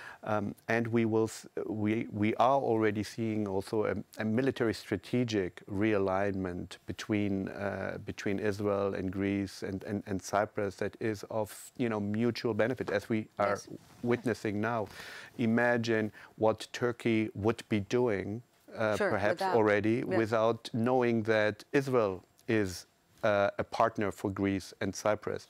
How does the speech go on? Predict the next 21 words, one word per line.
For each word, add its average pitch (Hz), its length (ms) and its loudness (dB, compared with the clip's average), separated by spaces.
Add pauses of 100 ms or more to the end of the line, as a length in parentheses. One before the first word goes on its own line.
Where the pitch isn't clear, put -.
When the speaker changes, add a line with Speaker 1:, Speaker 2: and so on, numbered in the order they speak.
(460)
Speaker 1:
I 107 100 2
think 104 340 0
their, 104 640 4
uh, 104 220 2
their, 104 640 2
um, 101 520 -4
military 104 480 2
adventurism 104 680 0
would 104 200 -2
be 110 80 0
even 104 280 2
more 131 200 6
outrageous 101 840 0
than 107 240 -2
we 104 120 0
are 98 60 -2
seeing, 101 500 -4
uh, 101 180 -2
seeing 98 340 -2
now. 113 320 -2
And, 107 160 -2